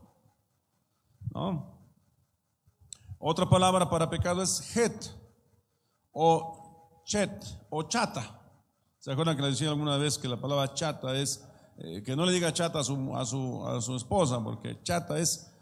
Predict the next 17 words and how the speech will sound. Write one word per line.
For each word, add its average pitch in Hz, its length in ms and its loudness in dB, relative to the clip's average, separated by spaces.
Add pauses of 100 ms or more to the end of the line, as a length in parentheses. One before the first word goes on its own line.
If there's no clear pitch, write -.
(100)
significa 156 560 -2
pecado, 151 880 0 (200)
o - 460 -6
chet, 208 240 0 (720)
het, 202 260 0 (320)
pecado, 151 540 2
falta, 208 420 2
equivocación, 156 960 -2
pecado, 160 720 4 (600)
¿ok? - 160 -12 (240)
No, 165 400 0
no 165 260 4
dar, 185 140 6
errar 175 440 4
en 185 120 0
el 175 100 0
blanco 165 580 0